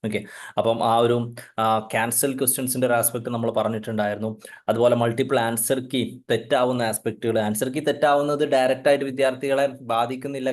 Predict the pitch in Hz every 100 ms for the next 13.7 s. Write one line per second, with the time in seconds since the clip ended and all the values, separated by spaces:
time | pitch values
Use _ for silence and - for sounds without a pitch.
0 | 127 127 131 127 127 117 127 127 127 120
1 | 123 123 117 120 131 151 156 147 139 147
2 | - - - - - 139 135 160 165 156
3 | 156 139 135 151 143 151 147 139 127 143
4 | 139 139 135 135 135 131 131 131 131 135
5 | 147 160 - 156 135 135 147 _ _ -
6 | 120 120 127 117 127 120 117 120 120 117
7 | 117 107 117 113 113 107 101 104 104 107
8 | 104 - - 120 120 120 117 113 165 170
9 | 151 151 151 143 139 131 143 147 139 143
10 | 143 135 131 147 143 135 135 147 143 131
11 | 143 139 139 135 135 131 - 143 135 135
12 | 127 131 131 135 127 123 127 120 117 123
13 | 120 117 113 113 104 107 104